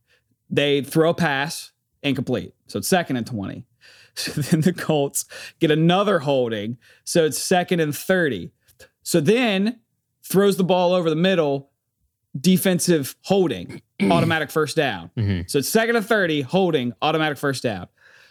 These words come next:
Speaker 1: So then it's first and ten. Well, the Packers have all three timeouts. So they run the first play,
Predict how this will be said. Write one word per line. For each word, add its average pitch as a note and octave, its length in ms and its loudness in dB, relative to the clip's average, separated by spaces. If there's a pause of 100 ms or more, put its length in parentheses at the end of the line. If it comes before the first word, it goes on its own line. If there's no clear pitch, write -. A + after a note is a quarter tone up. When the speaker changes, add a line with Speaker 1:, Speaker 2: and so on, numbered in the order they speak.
(140)
Speaker 1:
So G#3+ 120 2
then B3+ 60 2
it's B3 100 -6
first A3 260 0
and F3 100 -2
ten. D#3 460 0
Well, A2+ 80 -4
the - 80 -10
Packers D3 220 -2
have D#3 100 0
all D3+ 120 0
three D3 260 -2
timeouts. C#3 640 -2
So C3+ 600 0
they C3+ 100 2
run D3+ 160 4
the D#3+ 60 2
first D#3 320 0
play, C3+ 500 0